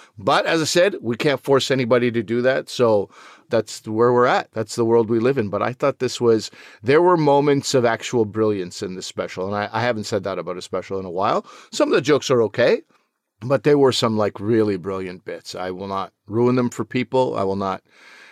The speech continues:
you know, <laughs> because again, I'm gonna be taking them out of context,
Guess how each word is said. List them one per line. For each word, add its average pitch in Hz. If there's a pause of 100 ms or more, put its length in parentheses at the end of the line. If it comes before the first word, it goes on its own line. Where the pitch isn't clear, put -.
(140)
you 95
know, 151
<laughs> -
because -
again, 151
I'm 147
gonna 156
be 127
taking 117
them 107
out 104
of 104
context, 110